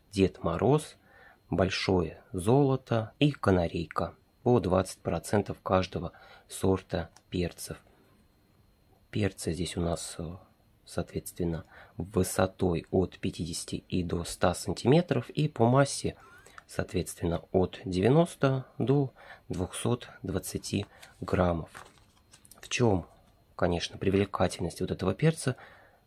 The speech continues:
Все перчики такие вот разноцветные, есть и желтые, и оранжевые, и красные, и по форме они тоже вот немножко различаются.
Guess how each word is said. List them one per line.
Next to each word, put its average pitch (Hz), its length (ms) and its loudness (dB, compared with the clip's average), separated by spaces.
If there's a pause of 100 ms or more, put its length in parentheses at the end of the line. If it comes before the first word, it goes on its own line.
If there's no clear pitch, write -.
Все - 320 -4
перчики - 680 -4 (520)
такие 95 280 -8
вот - 200 -10 (600)
разноцветные, 98 840 2
есть 82 220 -6
и 85 60 -2
желтые, 123 640 2
и - 180 -4
оранжевые, 95 800 2
и - 20 -6
красные, 117 680 2 (400)
и 135 140 -2
по - 180 -4
форме 98 380 2
они 82 140 -2
тоже 95 300 -2
вот - 260 -8
немножко 92 500 -2
различаются. 85 880 -4